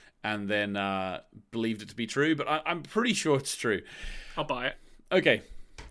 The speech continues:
Speaker 1: Jonas exits the cave.
Speaker 2: Yep.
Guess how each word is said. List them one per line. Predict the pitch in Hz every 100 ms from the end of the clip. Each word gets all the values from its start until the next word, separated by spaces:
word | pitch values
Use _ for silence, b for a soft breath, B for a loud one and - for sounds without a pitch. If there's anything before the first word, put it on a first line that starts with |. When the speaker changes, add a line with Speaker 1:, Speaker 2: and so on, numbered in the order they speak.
| -
Speaker 1:
Jonas | 123 175 185 - - - - _ _ 120
exits | 143 135 156 -
the | 190
cave. | 190 151 120 113 110 110 - - _ _ _ _ _ -
Speaker 2:
Yep. | 143 -